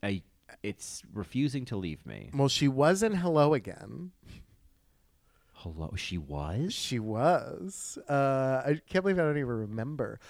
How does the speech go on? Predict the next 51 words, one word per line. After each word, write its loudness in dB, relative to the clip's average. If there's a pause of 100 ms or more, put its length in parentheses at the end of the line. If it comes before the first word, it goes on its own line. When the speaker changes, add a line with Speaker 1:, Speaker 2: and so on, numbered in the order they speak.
(300)
Speaker 2:
Uh, 10
we 6
did 4
a 10
movie 4
with 2
her. 0
Are -2
you 2
sure? 2
Speaker 1:
I 4
felt 6
like 0
there 6
was 4
something 2
where 4
she -2
played, 0
or 4
maybe 6
I 10
just 0
saw 6
a 2
movie 0
where -2
she -6
played -6
somebody's -4
concerned -6
mom. -6 (400)
But 4 (100)
I'm 0
looking -2
now 0
on 0
her -2
I -4
M -2
D -8
B, -6
and -8 (120)
I -6 (560)
think -2
maybe -2
I -4
must -4
have -4
invented -4
it, -4